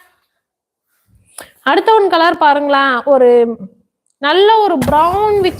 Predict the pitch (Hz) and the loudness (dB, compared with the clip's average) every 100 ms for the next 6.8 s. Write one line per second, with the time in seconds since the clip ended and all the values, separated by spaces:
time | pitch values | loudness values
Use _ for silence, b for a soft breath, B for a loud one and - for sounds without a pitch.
0 | 294 277 349 359 - 285 311 320 269 277 | -4 -4 -2 -4 -2 0 0 0 -2 -2
1 | 294 311 285 262 247 262 294 370 311 339 | -2 -2 0 0 -2 -4 0 0 2 2
2 | 330 311 285 254 247 254 247 269 269 240 | 0 -2 0 0 2 2 0 -2 -6 -8
3 | 226 - 339 415 269 285 311 320 349 359 | -6 -4 -2 0 0 2 2 2 0 -2
4 | 285 269 294 285 269 262 - 233 220 196 | -2 0 -2 -2 -6 -8 -6 -2 -2 -2
5 | - b b b - 349 359 359 381 320 | -10 b b b 0 2 2 0 -2 -6
6 | 262 330 294 285 294 294 320 - | -4 -4 -4 -6 -8 -8 -8 -8